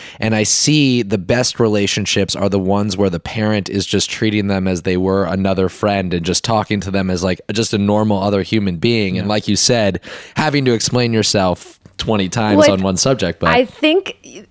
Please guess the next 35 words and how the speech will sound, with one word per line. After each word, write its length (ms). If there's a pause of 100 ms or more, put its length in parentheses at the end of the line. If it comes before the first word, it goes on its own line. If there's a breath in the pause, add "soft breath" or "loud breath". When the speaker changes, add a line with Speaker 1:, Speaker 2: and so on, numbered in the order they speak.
(160)
Speaker 3:
it's 300
when 160
you 100
get 120
in 80
those 160
moments, 360
you're 120
presented 300
with 120
those 200
tough 440
questions, 560
and 80
you're 100
like, 220
"Do 100
I 220
make 260
something 320
up 240
or 120
do 100
I 160
just 240
say 380
what's 260
real?" 320
And 180
Speaker 2:
Yeah. 140
Speaker 3:
I've 140
gone 240
the 100
real 320
route, 420